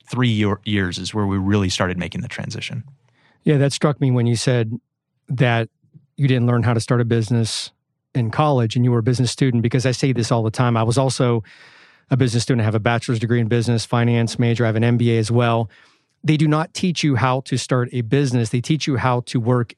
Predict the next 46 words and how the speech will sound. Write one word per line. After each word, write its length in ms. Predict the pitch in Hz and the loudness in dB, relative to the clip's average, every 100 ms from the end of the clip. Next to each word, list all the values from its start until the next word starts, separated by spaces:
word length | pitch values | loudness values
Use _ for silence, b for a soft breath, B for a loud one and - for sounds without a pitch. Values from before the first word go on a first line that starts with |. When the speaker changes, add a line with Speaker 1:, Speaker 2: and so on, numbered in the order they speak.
| - | -4
Speaker 2:
in 140 | 127 | 0
a 60 | 120 | 2
large 320 | 123 120 107 | 2 0 -2
corporation. 920 | - 127 113 104 143 147 - 107 101 B B B B B B _ | -2 -2 0 0 2 2 -2 -4 -6 B B B B B B _
I 140 | 147 156 | -2 0
think 280 | 196 220 | 0 0
what 100 | 156 | 0
we, 240 | 151 143 151 | 2 2 2
and 140 | 143 | 2
this, 180 | 151 - | 2 0
I'm 140 | 147 151 | 0 2
just 180 | 143 147 | 0 2
literally 320 | 147 147 131 | 2 2 2
coming 240 | 139 135 | 2 2
up 120 | 127 | 2
with 120 | 127 117 | 0 0
this 340 | 120 - - - | -2 -2 -8 -8
<laughs> 140 | - | -2
idea 320 | 160 131 135 131 | 0 2 0 0
as 140 | 123 | 0
we 120 | 127 | 0
speak, 280 | 113 160 139 | 0 -2 0
but 200 | 123 127 - - | -2 -4 -10 -16
I, 260 | 120 139 | -8 -4
I've 100 | 127 | -2
thought 180 | - 135 | 0 0
a 20 | |
lot 160 | 135 123 | 2 0
about 260 | 120 131 | 0 0
this, 180 | 127 117 | -2 -2
and 100 | 120 | -2
I, 180 | 120 127 | 0 0
I've 100 | 123 | 0
just 220 | 123 120 | -2 0
now, 220 | 127 120 | 0 0
I 40 | 113 - | 0 0
don't 40 | 135 | 0
know 60 | |
why 120 | 123 120 | 2 2
I 20 | |
didn't 120 | 113 | 0
think 120 | 120 | -2
about 180 | 107 117 | -2 -2
this 120 | 113 | -4
before, 280 | - 135 156 | -4 0 0
but 160 | 120 | 0